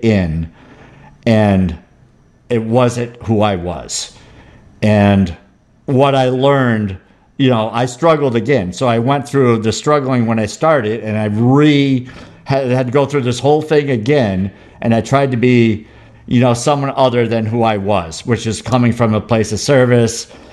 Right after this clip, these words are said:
you know, 'cause I learned a few things. It's probably a little cocky going into a new company. And I just got a bunch of humble pie. And, you know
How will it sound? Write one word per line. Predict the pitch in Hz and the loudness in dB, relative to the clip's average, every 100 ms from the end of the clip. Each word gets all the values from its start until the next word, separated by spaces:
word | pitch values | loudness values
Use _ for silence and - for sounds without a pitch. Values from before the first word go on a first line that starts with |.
| - | -6
you | 127 | -2
know, | 120 | -2
'cause | 117 | -2
I | 107 | -2
learned | 110 151 170 165 | 0 2 2 0
a | |
few | 160 160 | -2 -2
things. | 151 156 147 147 143 139 | 0 2 2 2 0 -2
It's | 107 | -6
probably | - 151 160 170 165 | -6 -2 0 0 0
a | |
little | 135 147 156 | 0 0 0
cocky | 151 139 139 131 139 | -2 0 0 0 -4
going | 123 127 131 127 | 0 2 2 0
into | 127 123 123 | 0 2 2
a | |
new | 120 123 | 2 0
company. | 123 127 117 123 113 113 104 101 - - - - - - - | 0 0 0 0 2 4 2 -2 -12 -20 -20 -20 -20 -18 -2
And | 123 113 110 113 | 2 2 0 -2
I | 123 117 | 0 0
just | 98 123 120 | 0 -2 -2
got | 123 107 | -2 -2
a | 101 | -2
bunch | 87 110 104 | -2 -2 -2
of | 101 | -6
humble | - 110 95 98 | -4 -2 -2 -2
pie. | - 101 90 82 76 - _ _ - | -2 -2 0 -2 -6 -16 _ _ -4
And, | 110 101 95 90 82 - _ - | 2 4 4 0 -2 -10 _ -2
you | 117 | 2
know | 101 90 | 2 2